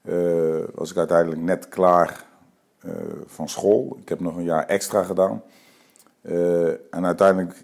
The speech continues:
aansluitend ben ik gelijk, eh, de dienst ingegaan. En ik ben niet in Roosendaal opgekomen.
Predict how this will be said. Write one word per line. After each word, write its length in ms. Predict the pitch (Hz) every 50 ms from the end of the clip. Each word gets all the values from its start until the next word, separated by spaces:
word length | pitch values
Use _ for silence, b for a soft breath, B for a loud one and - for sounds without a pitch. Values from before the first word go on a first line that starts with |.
| - _
aansluitend 720 | - 95 107 107 95 - - 98 98 95 95 95 90 87
ben 160 | 92 92 90
ik 120 | 87 80 -
gelijk, 400 | - - 90 90 90 87 80 -
eh, 60 | -
de 840 | 87 82 82 80 80 80 80 82 - - - 80 76 78 76 76 76
dienst 280 | 82 98 107 98 - -
ingegaan. 440 | 90 76 73 78 71 65 67 - 73
En 80 | 87
ik 100 | 92 92
ben 140 | 95 104 107
niet 140 | 123 120 117
in 80 | 101 90
Roosendaal 440 | 98 110 120 113 92 87 82 76
opgekomen. 540 | 76 69 - - - - 78 71 69 73 -